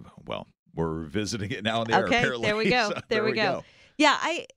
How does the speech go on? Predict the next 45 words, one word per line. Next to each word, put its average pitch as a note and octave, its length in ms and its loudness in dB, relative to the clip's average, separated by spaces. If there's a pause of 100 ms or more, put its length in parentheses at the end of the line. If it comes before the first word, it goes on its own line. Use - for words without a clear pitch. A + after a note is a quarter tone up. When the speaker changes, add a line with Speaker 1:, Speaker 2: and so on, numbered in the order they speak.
Speaker 2:
I B3+ 80 4
did C4 260 -2
think C#4 180 -2
of G#3+ 120 -4
that F#3+ 200 2
yesterday F#3 500 -2
as D#3+ 100 -4
well. E3 160 0
I - 20 -2
thought, D#3+ 240 -4
you D4 140 0
know, G#4 180 0
we F#4+ 80 4
never B3+ 340 0
got G#3 280 -6
back F3 240 0
to E3+ 140 -4
that F#2+ 260 -4
as D#3+ 120 -6
to E3+ 100 -2
whether D#3+ 260 -2
when D3+ 100 -2
I C#3+ 80 -4
got C3+ 140 -6
back C3 180 -4
from C#3 160 -6
India, C3+ 220 -2
'cause E3 240 -4
it A#3 120 0
would F3+ 160 -4
not D3+ 200 -4
have D#3 180 -12 (420)
worked D3+ 300 0
in C3+ 140 0
India. G2+ 160 -8
Speaker 1:
Oh, C3 80 8
you G2+ 140 0
couldn't A2+ 180 -6
have D2+ 120 -10
done E2+ 140 -4
that C2+ 120 -8
in A#1+ 80 -10
India. G#2 260 6
Speaker 2:
<laughs> C4 60 2
No. - 0 -